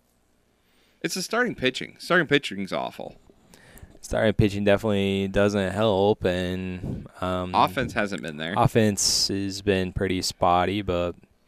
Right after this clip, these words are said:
Speaker 1: Errors at bad
Speaker 2: s-
Speaker 1: times.
Speaker 2: Yeah. Just, uh,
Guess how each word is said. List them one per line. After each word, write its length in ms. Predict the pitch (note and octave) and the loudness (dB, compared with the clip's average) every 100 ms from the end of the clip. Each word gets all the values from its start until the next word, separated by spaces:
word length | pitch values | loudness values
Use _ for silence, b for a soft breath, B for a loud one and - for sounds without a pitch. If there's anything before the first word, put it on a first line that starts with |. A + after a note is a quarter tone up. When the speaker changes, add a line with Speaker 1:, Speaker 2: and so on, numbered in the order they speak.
| - b b G#2+ | -20 b b 2
Speaker 1:
Errors 360 | B2 D3+ C#3+ | 4 4 0
at 120 | A#2+ | 0
bad 180 | G2 G#2+ G#2 | 2 2 2
Speaker 2:
s- 40 | |
Speaker 1:
times. 680 | A2 G#2+ F#2 E2+ A2+ - - - _ _ _ - | 2 2 0 -4 -10 -12 -18 -20 _ _ _ -18
Speaker 2:
Yeah. 580 | F#2 F2+ F2+ E2+ F#2+ G2 - - _ _ _ _ _ B B B B B B B B B B B B B B B B - | -10 -4 -4 -4 -6 -8 -12 -14 _ _ _ _ _ B B B B B B B B B B B B B B B B -4
Just, 320 | - F#2 - | 2 2 4
uh, 420 | - D#2+ - - | 6 8 8 6